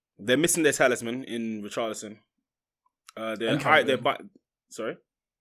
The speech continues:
Speaker 1: And Calvert-Lewin.
Speaker 2: And Calvert-Lewin. Mm.
Speaker 1: Uh, they, <sighs> I see Chelsea are in for, I said it's not this bad and I'm saying all the bad things. Um, Chelsea have put a bid in for Gordon. I don't know if that's gone
Speaker 2: If
Speaker 1: through
Speaker 2: that,
Speaker 1: or
Speaker 2: if
Speaker 1: not.
Speaker 2: they, if they
Speaker 1: Second,
Speaker 2: sanction
Speaker 1: forty-five
Speaker 2: that,
Speaker 1: mil.
Speaker 2: then, oh my goodness. I
Speaker 1: Forty-five
Speaker 2: can't
Speaker 1: mil.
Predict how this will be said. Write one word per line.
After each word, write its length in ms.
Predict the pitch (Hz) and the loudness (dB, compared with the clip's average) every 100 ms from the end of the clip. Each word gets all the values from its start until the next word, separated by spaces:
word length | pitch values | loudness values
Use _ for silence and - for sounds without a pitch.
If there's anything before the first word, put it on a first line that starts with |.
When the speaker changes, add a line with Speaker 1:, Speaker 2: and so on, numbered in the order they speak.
| - | -4
Speaker 1:
And 120 | 143 | 2
Calvert-Lewin. 360 | 143 127 117 110 | 4 6 4 2
Speaker 2:
And 100 | 113 | -2
Calvert-Lewin. 260 | 107 113 - - - | -6 -10 -14 -18 -10
Mm. 60 | 123 | 2
Speaker 1:
Uh, 340 | 123 127 123 113 | 6 6 6 4
they, 300 | 127 131 - _ _ | 4 4 2 _ _
<sighs> 260 | _ _ - | _ _ -10
I 280 | - - - | -10 -10 -10
see 160 | 165 | -10
Chelsea 460 | 156 - 113 - 123 | -10 -10 -10 -10 -10
are 180 | 107 110 | -10 -12
in 320 | 107 101 - _ _ _ _ | -14 -18 -20 _ _ _ _
for, 200 | 113 98 | -14 -12
I 60 | - | -4
said 160 | 143 | -2
it's 120 | 110 | -2
not 140 | 123 104 | -6 -8
this 140 | 107 | -8
bad 260 | - 110 95 | -4 -2 -4
and 80 | 95 | -10
I'm 80 | 92 | -10
saying 180 | 101 | -10
all 60 | 95 | -10
the 60 | - | -12
bad 220 | 98 95 | -14 -12
things. 220 | 90 85 - - - | -16 -16 -18 -20 -12
Um, 440 | - 101 104 98 - _ _ _ - | -6 -6 -6 -8 -12 _ _ _ 2
Chelsea 480 | 147 160 - 127 | 6 6 4 2
have 100 | 113 | 2
put 180 | - 104 | 0 -4
a 20 | |
bid 180 | 95 120 | 0 0
in 120 | 117 | 0
for 320 | 107 - 101 95 | -6 -8 -8 -6
Gordon. 360 | 123 117 98 | -4 -4 -4
I 60 | 95 | -8
don't 100 | 110 | -8
know 60 | 110 | -8
if 60 | |
that's 160 | 95 - | -8 -10
gone 140 | 104 | -6
Speaker 2:
If 100 | 127 | -2
Speaker 1:
through 60 | 131 | 2
Speaker 2:
that, 140 | 160 | 4
Speaker 1:
or 20 | 135 | 4
Speaker 2:
if 60 | |
Speaker 1:
not. 40 | 139 | 4
Speaker 2:
they, 220 | 160 160 | 4 4
if 180 | 135 127 | 2 2
they 160 | 170 156 | 4 4
Speaker 1:
Second, 100 | 147 | 2
Speaker 2:
sanction 340 | 139 156 135 | 2 2 4
Speaker 1:
forty-five 200 | 139 127 | 4 4
Speaker 2:
that, 60 | 131 | 2
Speaker 1:
mil. 120 | 127 | 0
Speaker 2:
then, 280 | 117 107 - | -2 -8 -12
oh 60 | 117 | -4
my 180 | 120 113 | -2 -2
goodness. 160 | 107 | -6
I 20 | - | 0
Speaker 1:
Forty-five 540 | 190 185 196 185 175 | 2 2 6 6 6
Speaker 2:
can't 120 | 160 | 2
Speaker 1:
mil. 220 | 175 120 | 0 -2